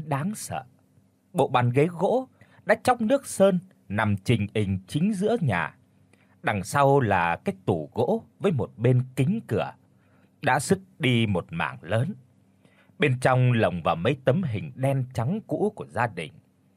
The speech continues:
Bàn thờ lạnh lẽo với mấy bát hương đã tàn đến tận chân. Bên trái căn nhà là chiếc giường đã gãy nát, nơi vợ chồng Thủy Dương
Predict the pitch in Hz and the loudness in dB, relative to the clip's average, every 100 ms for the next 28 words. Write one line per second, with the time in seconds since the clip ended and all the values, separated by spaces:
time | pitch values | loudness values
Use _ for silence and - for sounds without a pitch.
0 | _ 131 131 123 123 123 120 113 120 131 | _ -2 0 4 4 4 0 -2 -4 -2
1 | 214 240 _ _ - 175 180 185 214 240 | -4 -6 _ _ -2 2 4 4 2 -2
2 | - 147 180 151 - _ - 190 - - | -6 0 0 0 -8 _ -6 -6 -4 -2
3 | 87 82 76 73 113 - - 85 - - | 0 -2 -8 -2 -2 -2 -6 -12 -14 -8
4 | 90 95 _ _ _ _ _ _ _ _ | -8 -8 _ _ _ _ _ _ _ _
5 | _ - 143 135 127 131 147 - 156 123 | _ -2 -2 -2 0 0 0 0 -2 0
6 | 90 80 76 _ _ _ 139 135 262 - | 0 -2 -6 _ _ _ -2 0 -6 -4
7 | 113 113 104 131 147 170 - 220 262 - | 2 2 2 -4 0 -2 0 -6 -6 -10
8 | _ _ _ _ 113 147 143 139 110 82 | _ _ _ _ 4 6 6 4 2 0
9 | - 95 - 107 90 78 123 151 | -2 -2 -4 -6 -6 -2 2 4